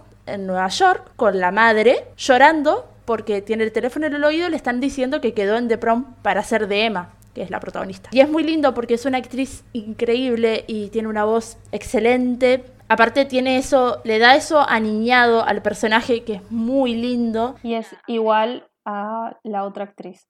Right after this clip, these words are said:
Speaker 2: Es muy parecida a Drew Barrymore. Es muy parecida.
Speaker 1: Sí, sí, sí, sí. Eso sí, pensé que habías dicho otra cosa. Sí,
Speaker 2: <laughs>
Speaker 1: es, eh, muy
Speaker 2: Es que
Speaker 1: parecida.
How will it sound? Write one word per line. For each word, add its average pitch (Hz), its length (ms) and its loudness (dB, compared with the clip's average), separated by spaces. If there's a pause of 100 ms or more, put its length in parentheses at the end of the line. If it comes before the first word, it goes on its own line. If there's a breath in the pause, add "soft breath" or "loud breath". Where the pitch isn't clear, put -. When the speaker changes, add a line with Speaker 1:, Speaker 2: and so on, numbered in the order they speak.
(120)
Speaker 2:
Es 269 120 0
muy 311 220 4
parecida 269 580 0
a 254 60 2
Drew 226 200 -2
Barrymore. 190 580 -4 (320)
Es 220 120 -8
muy 233 400 -2
parecida. 185 540 -12 (260)
Speaker 1:
Sí, 208 440 -2
sí, 311 180 0
sí, 269 140 -4
sí. 233 320 -6
Eso 254 180 2
sí, 247 160 -2
pensé 233 220 -4
que 254 60 -2
habías 240 140 2
dicho 214 180 -4
otra 190 140 -8
cosa. - 220 -18
Sí, 240 200 -4
Speaker 2:
<laughs> - 40 0
Speaker 1:
es, 226 180 2 (140)
eh, 190 460 -2
muy 220 180 0
Speaker 2:
Es - 40 0
que 220 60 2
Speaker 1:
parecida. 208 420 2